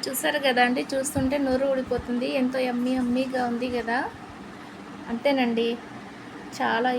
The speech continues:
ఈజీ. మీరు కూడా ఒకసారి ట్రై చేసి ఎలా వచ్చిందో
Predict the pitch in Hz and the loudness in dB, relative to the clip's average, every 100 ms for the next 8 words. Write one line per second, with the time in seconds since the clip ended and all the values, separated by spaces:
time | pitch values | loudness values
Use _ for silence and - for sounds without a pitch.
0 | 247 247 247 240 - - - 220 247 254 | 0 -2 -4 -6 -8 -14 -10 0 2 2
1 | 254 240 240 240 233 226 240 247 233 226 | 2 4 2 2 -2 0 -2 0 -2 0
2 | 226 - 359 - 247 233 226 220 240 | -4 0 -2 0 0 2 0 -2 -6